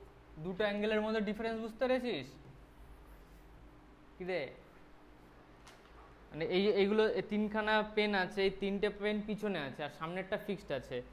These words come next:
তাহলে এরা যদি ঘোরে না, এরা আরামসে এরকম ঘুরতে পারে তো, এর respectively। এবার তুই সামনে থেকে যদি, আহ, light দিয়ে শ্যাডো দেখিস, তোর কি মনে হবে? ঘুরছে,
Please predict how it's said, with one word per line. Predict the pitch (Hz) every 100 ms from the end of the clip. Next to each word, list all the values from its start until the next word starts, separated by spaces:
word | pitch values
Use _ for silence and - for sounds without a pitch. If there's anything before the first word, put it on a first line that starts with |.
| - - - -
তাহলে | 156 175
এরা | 180 185 190
যদি | 196 202
ঘোরে | 175 156 190 202
না, | 170 226 156 120 - - - - -
এরা | 165 175
আরামসে | 175 196 208 220
এরকম | 214 208 214
ঘুরতে | 202 208 247
পারে | 240 208
তো, | 156 127 120 -
এর | 180 190
respectively। | 208 208 226 214 226 220 220
এবার | 220 220
তুই | 233 226 - -
সামনে | 185 190 214 220
থেকে | 233 220
যদি, | 208 226 240 226 - -
আহ, | 170 180 185 180
light | 180 202 196
দিয়ে | 185 233
শ্যাডো | 220 180 208
দেখিস, | 220 220 214 262 - - - -
তোর | 214
কি | 254
মনে | 254 247
হবে? | 220 170 139 165 - - - - - - - - - - - 208
ঘুরছে, | 320 349 311